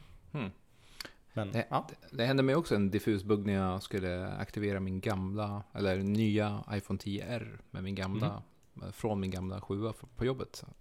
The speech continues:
Speaker 2: Ja.
Speaker 1: Det är ju ett helt separat I D. Du
Speaker 2: Yes.
Speaker 1: vet när man har det nära varandra med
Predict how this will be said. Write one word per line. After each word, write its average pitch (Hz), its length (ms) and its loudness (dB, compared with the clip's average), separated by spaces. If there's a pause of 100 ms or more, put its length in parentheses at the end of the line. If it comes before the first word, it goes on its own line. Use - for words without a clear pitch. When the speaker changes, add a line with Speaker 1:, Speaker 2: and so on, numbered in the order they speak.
(140)
Speaker 2:
Ja. 101 80 0
Speaker 1:
Det 104 180 4
är 123 40 12
ju - 20 12
ett 107 100 6
helt 104 220 0
separat - 520 0
I - 140 -4
D. 101 220 0 (880)
Du - 80 -4
Speaker 2:
Yes. 113 100 6
Speaker 1:
vet 113 100 4
när 120 60 8
man 107 220 8
har 107 200 6
det 101 80 8
nära 98 260 6
varandra 90 340 4
med 90 360 -4